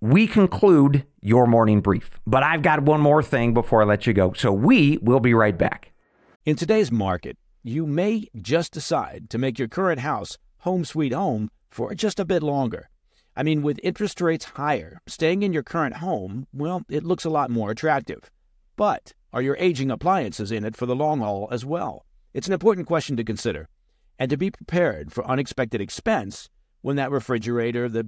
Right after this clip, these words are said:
Speaker 2: dishwasher, your water heater, or some other system in the house decides to tag out early. That's where American Home Shield comes in. With A H S, you can protect what you don't expect, like a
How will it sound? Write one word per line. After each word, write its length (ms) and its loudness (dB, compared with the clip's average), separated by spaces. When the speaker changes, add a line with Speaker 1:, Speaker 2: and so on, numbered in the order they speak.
Speaker 2:
dishwasher, 680 -4
your 180 -6
water 340 -2
heater, 360 -4
or 140 -4
some 200 -4
other 180 0
system 420 -6
in 60 -4
the 80 -10
house 360 -8
decides 400 -4
to 100 -6
tag 320 -2
out 200 -4
early. 400 -6
That's 280 -2
where 200 2
American 380 -2
Home 180 -2
Shield 260 -8
comes 240 -4
in. 200 -14
With 260 -4
A 200 0
H 400 -2
S, 480 -10
you 220 -2
can 220 0
protect 380 -4
what 160 -2
you 140 -4
don't 320 -2
expect, 480 -6
like 180 -2
a 80 -2